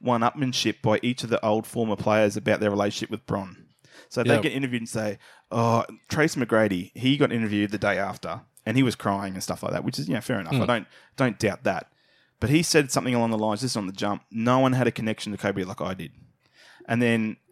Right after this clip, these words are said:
Speaker 1: <laughs> like, as if to say, "I was his best, best friend."
Speaker 2: Yeah.
Speaker 1: And then I heard, um, like, LeBron said something similar. And I'm sure Kobe was good friends with all these dudes, but it's almost as if,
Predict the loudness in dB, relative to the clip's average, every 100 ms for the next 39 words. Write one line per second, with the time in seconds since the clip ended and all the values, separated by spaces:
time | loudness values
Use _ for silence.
0 | -4 -2 -2 0 2 0 -2 -2 0 -2
1 | -4 -4 -2 2 4 4 -2 -4 -6 -4
2 | -10 -10 -18 -18 2 4 4 0 -14 _
3 | -4 -2 -2 0 0 -2 -4 -8 -4 -4
4 | -4 -6 -10 -10 -6 -4 0 0 0 -4
5 | -6 -8 -10 -12 -14 -16 -18 _ -20 -20
6 | _ -2 -2 -2 -4 -2 0 0 0 -2
7 | -6 -8 -6 -6 -6 -4 0 0 0 -4
8 | 0 0 4 2 2 0 0 0 -10